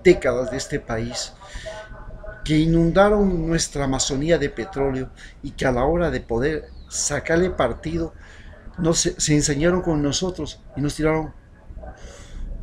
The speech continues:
una deuda de mil millones de dólares por un fallo judicial, como esos cien fallos judiciales que se consiguen en Estados Unidos, las transnacionales.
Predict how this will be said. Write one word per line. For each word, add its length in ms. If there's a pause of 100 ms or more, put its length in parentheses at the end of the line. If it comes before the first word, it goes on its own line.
(760)
una 220
deuda 360
de 100
mil 300
millones 580
de 140
dólares 400
por 200
un 160
fallo 460
judicial, 720 (600)
como 220
esos 200
cien 380 (200)
fallos 280
judiciales 440
que 60
se 160
consiguen 500
en 60
Estados 380
Unidos, 240
las 180
transnacionales. 840